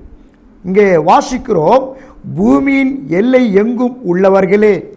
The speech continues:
அப்படி என்றால் இந்த பூமியில வாழ்கின்ற எல்லா மக்களையும் அது குறிப்பிடுகின்றது. எல்லா மக்களையும் பார்த்து கடவுள் சொல்லுகின்றார், "என்னை நோக்கி பாருங்கள்,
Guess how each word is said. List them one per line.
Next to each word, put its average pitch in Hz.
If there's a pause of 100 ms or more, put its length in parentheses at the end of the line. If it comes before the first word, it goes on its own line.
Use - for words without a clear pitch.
(360)
அப்படி -
என்றால் 214 (280)
இந்த 208 (440)
பூமியில 277
வாழ்கின்ற 220 (280)
எல்லா 294
மக்களையும் 240
அது 208 (220)
குறிப்பிடுகின்றது. 196 (440)
எல்லா 302
மக்களையும் 214
பார்த்து 214 (720)
கடவுள் 254 (100)
சொல்லுகின்றார், 214 (340)
"என்னை 190
நோக்கி 233
பாருங்கள், 185